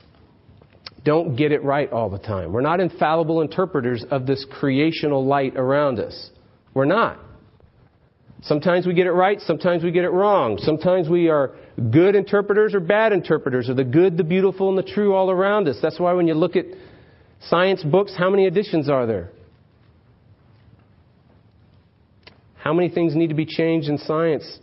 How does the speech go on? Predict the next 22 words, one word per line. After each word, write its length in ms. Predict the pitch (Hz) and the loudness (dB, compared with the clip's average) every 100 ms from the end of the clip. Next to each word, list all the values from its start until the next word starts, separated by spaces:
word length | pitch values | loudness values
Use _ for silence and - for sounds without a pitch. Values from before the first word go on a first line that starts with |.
| - | -8
from 160 | 117 117 | -4 -2
year 200 | 117 107 | 0 -2
to 80 | |
year? 360 | 101 95 87 78 - _ _ _ _ _ _ _ _ _ _ _ _ _ _ - | -2 -4 -6 -10 -20 _ _ _ _ _ _ _ _ _ _ _ _ _ _ -8
Oh, 440 | 101 123 143 143 120 - - _ - - - _ | -2 0 0 -2 -6 -16 -20 _ -20 -20 -20 _
the 60 | - | -2
more 180 | 120 113 | -2 -2
P 220 | 156 151 | -4 -4
C 260 | - 156 | -2 0
way 220 | 135 117 113 | 2 2 0
of 60 | |
saying 340 | 110 120 113 110 | -2 -2 -2 0
revised 580 | 113 113 123 143 131 131 | -2 -2 -2 -2 -4 -4
and 100 | 127 | -4
updated, 520 | 127 98 76 - - - - - _ _ _ - _ _ _ _ _ - | -2 -4 -4 -6 -12 -20 -20 -20 _ _ _ -20 _ _ _ _ _ -16
right? 240 | - 110 - - _ _ _ _ _ _ _ _ _ - | -14 -14 -16 -20 _ _ _ _ _ _ _ _ _ -6
Not 180 | 110 110 | -6 -4
just, 280 | 120 98 - - | -4 -4 -8 -16
"We 140 | - 95 | -8 -4
got 220 | 110 95 | -2 -2
it 60 | 87 | -4
wrong." 460 | 95 90 82 - | -6 -6 -8 -14